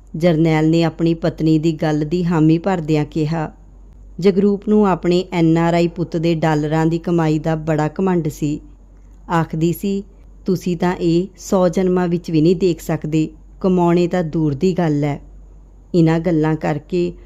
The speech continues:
ਉਹ ਸਾਰੇ ਰਿਸ਼ਤੇਦਾਰਾਂ ਨਾਲੋਂ ਟੁੱਟ ਗਈ ਸੀ, ਜੋ ਹੁਣ ਬੈਠੀ ਦੇਖਦੀ ਹੈ ਕਿ ਕੋਈ ਮੇਰਾ ਪਤਾ ਨਹੀਂ ਲੈਂਦਾ। ਉਂਝ ਜੇ ਉਹਨਾਂ ਕੋਲ ਉਸ ਸਮੇਂ ਚਾਰ ਪੈਸੇ ਸਨ ਤਾਂ ਕੀ ਹੋਇਆ? ਰੋਟੀ ਤਾਂ ਸਾਰੇ ਖਾ ਕੇ ਹੀ ਸੌਂਦੇ ਨੇ, ਕੋਈ ਚੋਪੜੀ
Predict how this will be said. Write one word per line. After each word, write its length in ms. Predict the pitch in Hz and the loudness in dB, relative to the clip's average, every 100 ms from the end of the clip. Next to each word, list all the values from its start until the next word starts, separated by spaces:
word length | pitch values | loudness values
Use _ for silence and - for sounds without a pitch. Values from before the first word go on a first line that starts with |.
| - - | -20 -4
ਉਹ 100 | 247 | -2
ਸਾਰੇ 400 | 247 214 190 214 | 0 0 2 2
ਰਿਸ਼ਤੇਦਾਰਾਂ 640 | 214 - 214 190 185 170 170 | 0 -2 -2 0 0 2 2
ਨਾਲੋਂ 280 | 175 180 196 | 2 0 -2
ਟੁੱਟ 220 | 175 156 165 | -6 -4 0
ਗਈ 220 | 156 156 | 0 0
ਸੀ, 300 | - 170 156 - - - - 160 | -2 -6 -6 -10 -20 -20 -12 -2
ਜੋ 180 | 180 160 | 0 2
ਹੁਣ 160 | 175 160 | 2 2
ਬੈਠੀ 380 | 165 160 202 | 0 -2 -4
ਦੇਖਦੀ 560 | 175 170 156 151 160 160 | 0 0 0 -2 -2 0
ਹੈ 160 | 156 156 - - - - | -2 -4 -16 -20 -20 -6
ਕਿ 120 | 240 | -4
ਕੋਈ 320 | 233 226 208 | 2 4 6
ਮੇਰਾ 280 | 214 208 208 | 6 4 2
ਪਤਾ 320 | 202 165 160 | 0 -2 0
ਨਹੀਂ 200 | 147 160 | 2 2
ਲੈਂਦਾ। 460 | 175 156 139 147 143 - - - - - - - | 2 0 0 -4 -6 -10 -20 -20 -20 -20 -20 -4
ਉਂਝ 220 | 180 165 156 | 2 2 2
ਜੇ 200 | 160 185 | 0 0
ਉਹਨਾਂ 320 | 180 160 170 | 2 2 0
ਕੋਲ 280 | 170 185 190 196 | -2 -2 -2 -4
ਉਸ 200 | 170 - | -8 -2
ਸਮੇਂ 240 | 160 170 | 2 0
ਚਾਰ 360 | 170 185 156 151 | 0 -2 -2 -2
ਪੈਸੇ 340 | 165 156 180 | -2 -2 -4
ਸਨ 460 | 165 170 151 175 175 - - | -4 -2 0 0 -4 -12 -6
ਤਾਂ 80 | 233 | -6
ਕੀ 300 | 226 202 196 | -2 0 0
ਹੋਇਆ? 340 | 190 190 190 196 - - - - 175 | 0 0 -2 -8 -20 -20 -20 -12 -4
ਰੋਟੀ 320 | 165 170 151 | -4 -2 -4
ਤਾਂ 140 | 175 | -2
ਸਾਰੇ 400 | 185 - 151 160 | -4 -4 -2 -2
ਖਾ 220 | 185 190 | -2 -4
ਕੇ 140 | 160 170 | -2 -2
ਹੀ 60 | |
ਸੌਂਦੇ 460 | 160 170 147 139 151 | -2 0 0 2 0
ਨੇ, 200 | 147 147 - - - - - | 0 -2 -8 -20 -20 -20 -8
ਕੋਈ 160 | 175 160 | 2 2
ਚੋਪੜੀ 640 | 156 170 147 - 175 180 | 2 -4 -4 -2 -2 -2